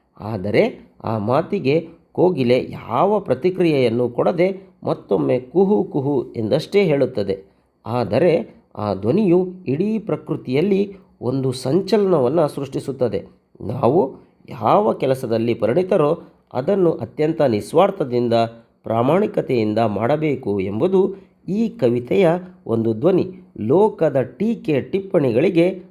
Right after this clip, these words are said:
ನಾವು ತಲೆ ಕ-, ಕೆಡಿಸಿಕೊಳ್ಳಬಾರದು ಎಂದು ತಿಳಿಯುತ್ತದೆ. ನಮ್ಮ ಅಭಿವ್ಯಕ್ತಿಯನ್ನ ನಮ್ಮ ಸಹಜ ಭಾಷೆ,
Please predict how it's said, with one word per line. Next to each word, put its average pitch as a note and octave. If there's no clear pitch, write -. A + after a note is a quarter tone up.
ನಾವು A2+
ತಲೆ B2+
ಕ-, -
ಕೆಡಿಸಿಕೊಳ್ಳಬಾರದು B2
ಎಂದು G2+
ತಿಳಿಯುತ್ತದೆ. E3
ನಮ್ಮ G#2+
ಅಭಿವ್ಯಕ್ತಿಯನ್ನ F#3
ನಮ್ಮ G#2+
ಸಹಜ E3+
ಭಾಷೆ, F3